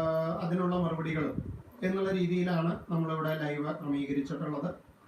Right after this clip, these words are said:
അപ്പോ അതിൻ്റെ തന്നെ ഇവിടെ വന്നിട്ടുള്ള ചോദ്യങ്ങളിലേക്ക് നമ്മൾ കിടക്കുകയാണ്. പലപ്പോഴും നമുക്ക് ചോദ്യങ്ങൾ ഒരുവിധം എല്ലാം തന്നെ, ആ, സമയമെടുത്ത്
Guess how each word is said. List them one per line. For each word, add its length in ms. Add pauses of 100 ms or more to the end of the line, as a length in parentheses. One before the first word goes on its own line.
(340)
അപ്പോ 420
അതിൻ്റെ 420
തന്നെ 400 (2250)
ഇവിടെ 460
വന്നിട്ടുള്ള 760 (180)
ചോദ്യങ്ങളിലേക്ക് 960 (100)
നമ്മൾ 200
കിടക്കുകയാണ്. 680 (380)
പലപ്പോഴും 420
നമുക്ക് 440
ചോദ്യങ്ങൾ 420
ഒരുവിധം 500
എല്ലാം 400
തന്നെ, 340 (420)
ആ, 40 (560)
സമയമെടുത്ത് 680